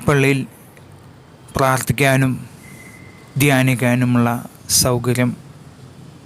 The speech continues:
നമുക്കുണ്ട്. അതിനാൽ തന്നെ നഗരഹൃദയത്തിലുള്ള ഈ പള്ളിയിൽ നഗരഹൃദയത്തിൻ്റെ തിരക്കുകളിൽ നിന്ന് അകന്ന് ഭക്തിപൂർവ്വം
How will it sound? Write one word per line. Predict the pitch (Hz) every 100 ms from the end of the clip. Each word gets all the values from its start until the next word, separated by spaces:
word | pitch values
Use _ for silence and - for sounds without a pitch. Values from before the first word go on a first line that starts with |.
| -
നമുക്കുണ്ട്. | 131 120 120 117 135 151 - - - - - - - - - - - - - - - - 151
അതിനാൽ | 151 170 185 170
തന്നെ | 139 127 123 151 170 139
നഗരഹൃദയത്തിലുള്ള | 135 156 147 147 131 135 131 127 120 123
ഈ | 127 127
പള്ളിയിൽ | 123 120 120 117 131 _ - - - - - - -
നഗരഹൃദയത്തിൻ്റെ | 135 147 151 135 131 123 127 123 -
തിരക്കുകളിൽ | 147 139 147 135
നിന്ന് | 131 127 135 190 214 - - 143
അകന്ന് | 135 127 120 113 - - - - - - - - - - - - - - - 143
ഭക്തിപൂർവ്വം | - - 135 135 120 117